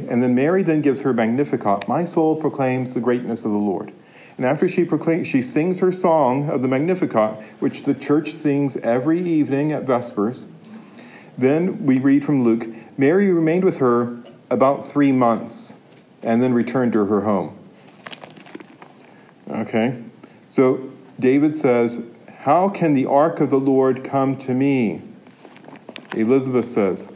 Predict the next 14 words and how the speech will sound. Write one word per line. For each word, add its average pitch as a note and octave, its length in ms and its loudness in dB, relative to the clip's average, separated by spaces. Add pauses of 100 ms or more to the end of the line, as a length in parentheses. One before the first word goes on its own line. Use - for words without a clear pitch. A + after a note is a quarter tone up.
(1000)
"How F3 360 2
does F3 260 2
this E3 200 -2
happen D3+ 340 2
that C#3 160 0
the C3+ 80 2
mother D3+ 360 4
of C#3 60 2
my C3+ 160 2
Lord C#3 440 4
should A#2+ 200 -4
come B2 320 2
to B2 100 -4
me?" G#2 400 0